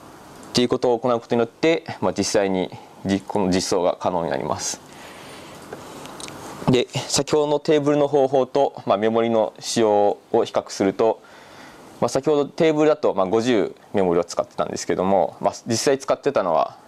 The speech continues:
その中の十四だけだったんですけど、で、もうそのダブル配列を使ったさっきの方法だと、まあ、三十で済むという感じですね。あ、まあ、ベースで十五、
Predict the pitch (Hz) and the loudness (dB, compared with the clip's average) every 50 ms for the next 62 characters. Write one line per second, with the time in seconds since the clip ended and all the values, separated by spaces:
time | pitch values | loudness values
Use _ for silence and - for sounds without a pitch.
0 | - - - - - - - 113 110 110 - 95 82 73 90 - 107 104 101 98 | -20 -20 -20 -16 -8 -4 0 0 2 2 0 0 -2 -4 -4 -2 0 2 2 2
1 | 87 - - - 78 73 - - 80 73 - - - 90 85 85 73 - - - | 0 0 0 0 0 0 0 -2 -4 -4 -4 -4 -2 0 2 2 0 0 -4 -10
2 | - - - - - - - - - - - - - - - - - - - - | -20 -20 -20 -20 -20 -20 -20 -20 -20 -20 -20 -20 -20 -20 -20 -20 -20 -20 -20 -8
3 | - - 117 131 135 135 - - - - - - - - - - - - - - | -2 0 2 2 2 2 -2 -6 -18 -20 -20 -20 -20 -20 -20 -20 -20 -20 -20 -20
4 | - - - - - 135 139 139 131 - 131 113 107 120 123 135 139 139 139 135 | -20 -20 -6 -2 0 2 2 2 2 0 0 0 2 0 0 2 2 2 2 2
5 | 135 139 117 107 98 - 85 80 - - - 82 - _ - 85 82 - 113 - | 2 2 2 0 0 -2 -2 -4 -2 -2 -4 -6 -4 _ -2 -2 -2 -2 -4 -2
6 | - 98 95 - 101 95 - - 104 101 101 - - 123 127 127 - - - - | -2 -2 0 2 0 0 2 2 2 0 0 0 0 0 0 0 -2 -6 -16 -20
7 | - - - - - - - - - - - - - 120 104 - - 135 127 113 | -20 -20 -20 -20 -20 -20 -20 -20 -20 -20 -14 -6 -2 -2 -2 0 -2 -2 -2 -2
8 | 92 95 82 76 52 - - - - 71 - - - 50 - - - - - - | 0 0 0 0 0 -2 -2 -4 -6 -8 -6 -4 -2 -2 -2 -4 -6 -12 -20 -20
9 | - - - - - - - - - - - - - - - - - - - - | -20 -20 -20 -20 -20 -20 -20 -20 -20 -20 -20 -20 -20 -20 -12 -8 -6 -4 -2 -2
10 | - 82 - - - 104 101 90 90 120 123 127 - - 131 120 113 104 113 110 | -2 -2 0 -2 0 0 0 0 0 0 0 0 0 0 0 0 2 2 2 2
11 | 104 101 95 92 95 95 95 90 - | 2 4 4 4 4 4 2 2 -2